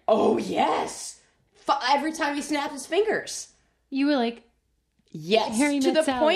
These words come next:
Speaker 1: point where, yes. To the point where I could, I was laughing so hard. Like, I was, like, laughing, like, try, being, like, aware, like, "Oh my God, I can't believe this is happening." And then as soon as I would say that,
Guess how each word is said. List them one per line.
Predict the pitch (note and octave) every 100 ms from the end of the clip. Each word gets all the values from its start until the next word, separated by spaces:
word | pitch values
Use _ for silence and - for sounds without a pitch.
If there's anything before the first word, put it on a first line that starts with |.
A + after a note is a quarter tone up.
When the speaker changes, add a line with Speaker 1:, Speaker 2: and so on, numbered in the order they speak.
| G4
Speaker 1:
point | -
where, | - A3 E4 - - _
yes. | G#3 F#3 A#3+ B3+ - - - _
To | -
the | C4
point | C#4+ D4 E4
where | D#4 C#4 - -
I | A#3 B3 C#4 D#4 E4 - _ _ _ _ _
could, | - D4 -
I | A#3
was | A#3+ A3+
laughing | G3+ G#3 G3 A3+ - D#4+
so | D#4+ A#3 A3
hard. | G#3 G#3
Like, | G3
I | G3
was, | G#3 -
like, | G3+ G3
laughing, | F#3+ F3+ G#3+ C#4
like, | B3+ G3 - -
try, | - D#4+ D4+ D4+
being, | G#3+ F#4 F#4+
like, | D4+ A#3 -
aware, | A3+ G#3 C4 C4 A3
like, | G#3+ G#3 -
"Oh | A#3 B3
my | C#4 C#4
God, | B3+ A#3 A3
I | F3
can't | - C#4 B3 A#3 -
believe | A3+ A3 A#3 C#4+ D4+ E4
this | D#4 D#4
is | B3+
happening." | G3+ G3 A3+ G#3+ C4+ - - -
And | C4
then |
as | C4 C4
soon | C#4+
as | D4+
I | D#4+
would | A#3+
say | - A3+
that, | G3 F#3+ B3+